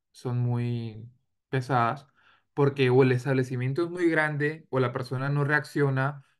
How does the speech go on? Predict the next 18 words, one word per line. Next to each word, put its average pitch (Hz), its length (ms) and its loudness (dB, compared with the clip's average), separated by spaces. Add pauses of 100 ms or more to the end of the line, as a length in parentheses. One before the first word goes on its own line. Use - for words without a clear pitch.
(100)
o 131 120 2
la 120 100 2
persona 127 380 -4
siente 147 380 -2
que 151 100 -4
todavía 123 320 2
hay 131 80 2
chinches 143 340 -8
caminándole, 135 720 -4 (200)
o 156 120 2
la 139 160 4
población 131 400 0
es 135 80 -2
muy 147 140 -2
pequeña 143 400 -4
para 135 180 -2
ser 120 200 -8
detectada. 117 680 -4